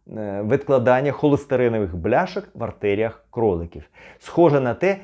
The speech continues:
як це відбувається в судинах людей. З тих пір наука суттєво вже просунулася вперед,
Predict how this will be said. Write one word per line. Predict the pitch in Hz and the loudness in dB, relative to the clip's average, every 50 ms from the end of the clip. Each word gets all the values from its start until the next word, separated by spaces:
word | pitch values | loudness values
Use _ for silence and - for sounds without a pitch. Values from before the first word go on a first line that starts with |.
| - - | -14 -10
як | - 101 139 165 175 175 - - | -2 2 4 4 4 2 -2 -8
це | - - 156 170 170 | -2 0 2 2 4
відбувається | 147 143 117 101 107 101 110 123 135 147 147 143 143 - 139 139 - - _ _ | 2 0 0 -2 -2 0 2 2 2 2 2 0 -2 -2 -4 -4 -6 -8 _ _
в | - | -8
судинах | - 127 120 101 123 127 135 131 123 - - - - - | -4 -2 0 0 0 0 0 -2 -4 -4 -8 -18 -14 -8
людей. | 117 113 135 151 135 143 127 95 80 80 80 - _ _ _ _ _ _ _ _ _ - _ _ _ _ _ | -2 0 0 2 4 4 4 4 2 -4 -12 -16 _ _ _ _ _ _ _ _ _ -20 _ _ _ _ _
З | - - - | -20 -14 -6
тих | - 208 190 - - | -4 -4 -4 -4 -6
пір | - 101 98 101 104 131 139 _ _ _ _ _ | -6 -4 -4 -2 -4 -6 -10 _ _ _ _ _
наука | - 107 123 175 220 220 - 202 185 | -4 -2 0 2 0 0 0 -2 -4
суттєво | - - - 190 - - - 143 131 117 104 98 | -4 -4 -6 -6 -6 -8 -2 0 2 2 2 0
вже | 95 92 117 | 0 -2 -4
просунулася | 113 - - 185 180 180 - - 151 139 135 123 123 127 135 156 151 - - 190 196 202 196 - _ | -2 2 2 2 2 2 0 0 0 2 2 0 0 -2 -2 -4 -6 -4 -4 -4 -4 -4 -6 -14 _
вперед, | _ _ - 170 160 165 175 185 180 180 | _ _ -2 0 2 2 2 2 0 0